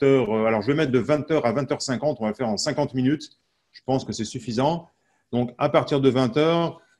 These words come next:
donc c'est chanson. Donc, soit on écrit des paroles ensemble, soit on fait de la musique ensemble, soit on fait un peu les deux.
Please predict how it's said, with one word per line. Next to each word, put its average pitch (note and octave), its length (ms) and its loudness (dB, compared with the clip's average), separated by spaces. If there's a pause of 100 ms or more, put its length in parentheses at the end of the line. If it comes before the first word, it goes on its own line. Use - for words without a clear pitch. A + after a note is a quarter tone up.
(140)
donc C#3 260 0
c'est D3+ 300 2
chanson. D3+ 420 -4
Donc, G#3+ 220 -4
soit D#3 380 2
on C3 100 -2
écrit C#3+ 240 -6
des C3+ 100 0
paroles B2 320 0
ensemble, D#3+ 420 -2
soit D3 220 -4
on C#3 100 0
fait C#3+ 140 -6
de A#2+ 60 -4
la A#2 80 -2
musique A2+ 320 -4
ensemble, C#3+ 400 -6
soit B2 180 -8
on A2 80 -4
fait C#3 120 -6
un B2+ 80 -2
peu A2+ 120 -8
les A2 120 -2
deux. F3 340 2